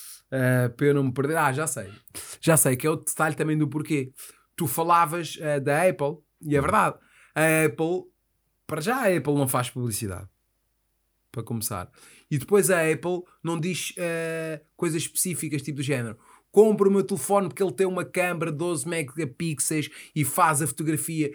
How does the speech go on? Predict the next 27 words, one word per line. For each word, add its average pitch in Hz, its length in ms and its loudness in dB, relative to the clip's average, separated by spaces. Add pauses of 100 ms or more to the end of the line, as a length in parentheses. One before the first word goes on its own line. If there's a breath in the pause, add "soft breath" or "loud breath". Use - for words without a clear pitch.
(120 loud breath)
X 170 440 -4
e 165 280 -2
Y 147 360 -2 (200 loud breath)
e 151 120 -2
tem 160 260 2
airdrop." 147 520 0 (260)
Não. 202 460 2 (400 soft breath)
A 175 300 6
Apple 196 320 4 (200 loud breath)
mostra-te 165 460 -2
um 175 80 -2
design 170 640 2 (120)
clean. 170 440 -2 (460)
No 165 100 0
máximo, 175 380 4
se - 160 0
veres 143 300 0
um, 156 320 -2 (260 soft breath)
um 156 160 2
outdoor, 165 760 2 (300 soft breath)
é 151 80 2
com 170 180 0
alguém 165 440 2
com 165 180 -6
status, 160 600 0
design, 156 840 2
arquitetos. 156 920 -4